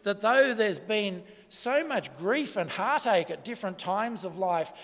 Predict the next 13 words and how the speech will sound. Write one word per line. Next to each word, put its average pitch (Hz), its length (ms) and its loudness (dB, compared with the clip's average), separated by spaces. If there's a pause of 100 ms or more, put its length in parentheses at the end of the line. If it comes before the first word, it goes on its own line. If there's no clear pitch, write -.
(160)
so 269 380 -2
much 247 420 -4
that 220 160 0 (720)
left 269 300 -6
to 226 80 -12
yourself 220 540 -2
you 196 120 -6
would 170 200 -4
never 180 580 0
have 139 200 -6 (200)
asked 208 640 -6 (100)
for 180 240 -6
yourself 135 800 -6